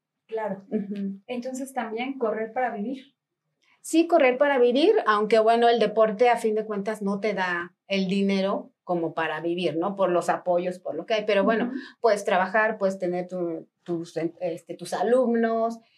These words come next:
Speaker 2: este,
Speaker 1: También eres entrenadora.
Speaker 2: también soy entrenadora y como, y, este, también me certifiqué,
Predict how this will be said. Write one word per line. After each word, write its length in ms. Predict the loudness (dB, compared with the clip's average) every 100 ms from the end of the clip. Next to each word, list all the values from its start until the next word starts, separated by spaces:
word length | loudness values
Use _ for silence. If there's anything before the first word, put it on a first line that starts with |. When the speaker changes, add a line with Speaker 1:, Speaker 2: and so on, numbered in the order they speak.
| _
Speaker 2:
este, 760 | -8 -6 -6 -12 -14 -2 0 2
Speaker 1:
También 260 | 2 2 0
eres 200 | -2 -4
entrenadora. 400 | -6 -4 0 4
Speaker 2:
también 160 | 6 6
soy 100 | 6
entrenadora 640 | 6 2 2 0 2 2
y 60 | 0
como, 440 | -2 -2 -4 -6 -6
y, 160 | -6 -4
este, 500 | -4 -6 -6 -4 -2
también 240 | -2 -2
me 80 | -2
certifiqué, 680 | -4 -4 -6 -6 -4 -6